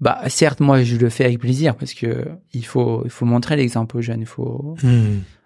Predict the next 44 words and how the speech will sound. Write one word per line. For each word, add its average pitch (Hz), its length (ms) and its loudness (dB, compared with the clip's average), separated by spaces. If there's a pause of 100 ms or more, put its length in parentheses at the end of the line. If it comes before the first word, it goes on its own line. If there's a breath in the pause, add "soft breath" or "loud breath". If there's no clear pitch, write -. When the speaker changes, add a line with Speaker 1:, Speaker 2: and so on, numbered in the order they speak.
(160)
Speaker 1:
en 120 60 -4
fait, 127 180 -4
que 120 120 -2
ça - 180 -2
soit 131 220 0
dans 127 120 0
le 131 120 0
sport 160 400 0
ou 131 120 2
même, 131 300 0
euh, 117 280 -2 (340 loud breath)
dans 123 200 -2
un 120 120 2
loisir, 139 840 2
euh, 110 360 -2
voilà, 120 280 -2
dans, 107 380 -10 (320 loud breath)
dans 113 140 -6
de 110 60 -4
la 110 120 -4
peinture, 135 640 -2
la 120 160 0
musique. 135 440 -2
En 120 100 -4
fait, 127 240 -6 (640 loud breath)
en - 100 -8
vrai, 190 160 -6
je - 80 -8
pense - 180 -2
que 165 80 2
tout 175 160 -2
le 175 60 2
monde 190 240 2
a, 131 160 2
tout - 160 -6
le 156 60 0
monde 156 100 2
a 135 60 0
un 123 120 -2
talent. 139 300 -2
C'est 117 180 -6
juste 127 200 -12
qu'il 120 180 -14
faut, 120 680 -8